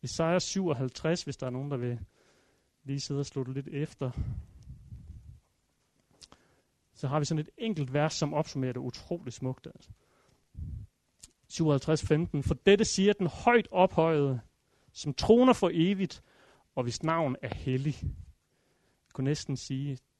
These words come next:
den herlige Gud, ikke også? Jeg bor i det høje og hellige, og hos den, der er knust, hvis ånd er nedbøjet for at opleve den nedbøjede ånd, og opleve det knuste hjerte. Gud for os.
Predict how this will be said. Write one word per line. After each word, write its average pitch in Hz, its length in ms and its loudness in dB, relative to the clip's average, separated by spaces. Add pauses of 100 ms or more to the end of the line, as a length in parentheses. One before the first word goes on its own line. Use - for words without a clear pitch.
(680)
den 120 120 -6
herlige 117 460 -10
Gud, 117 220 -12
ikke 120 180 -10
også? 113 260 -18 (1200)
Jeg 123 160 -4
bor 170 220 2
i 135 80 0
det 127 100 0
høje 147 360 2
og 131 140 -2
hellige, 160 500 -2
og 160 300 -2
hos 143 240 -6
den, - 340 -10
der 120 60 -6
er 107 100 -10
knust, - 600 -12 (640)
hvis 131 260 -6
ånd 170 180 -4
er 151 60 -2
nedbøjet 135 600 -2
for 127 140 -4
at 123 120 -6
opleve 131 400 -4
den 117 180 -6
nedbøjede 117 500 -4
ånd, 117 240 -12 (300)
og - 160 -10
opleve 120 440 -8 (100)
det 123 80 -12
knuste 123 380 -10
hjerte. 107 420 -12 (2000)
Gud 131 180 -4
for 135 360 -8
os. - 300 -14